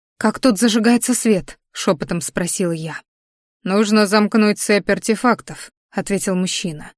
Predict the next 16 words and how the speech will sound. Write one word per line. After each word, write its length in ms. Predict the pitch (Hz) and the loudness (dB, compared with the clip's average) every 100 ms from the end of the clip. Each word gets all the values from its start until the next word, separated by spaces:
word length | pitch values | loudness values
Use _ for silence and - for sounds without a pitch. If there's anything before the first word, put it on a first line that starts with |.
| _ _ _ _ - | _ _ _ _ -8
«Но 100 | 180 | -4
где 240 | 175 202 | 0 2
она 220 | 226 214 | 4 2
замыкается, 680 | 190 208 196 277 277 185 - | 2 0 0 2 0 0 -2
я 200 | 165 208 | -2 2
не 160 | 233 247 | 4 2
вижу». 420 | 196 156 143 - _ _ _ _ - | 0 -4 -8 -18 _ _ _ _ -6
«А 100 | 190 | 0
вот 200 | 214 226 | 2 2
это 160 | 208 | 2
видишь?» 440 | 196 262 226 - - _ _ _ _ | 2 2 2 -2 -10 _ _ _ _
Я 240 | - 196 214 | -2 2 2
прошла 420 | - 196 - 185 | 0 -4 -2 -4
вперёд 460 | - 208 226 247 196 | 0 2 2 2 0
несколько 500 | 202 208 - 165 160 | 0 0 -2 -8 -6
шагов, 460 | - 175 262 254 | -4 0 0 0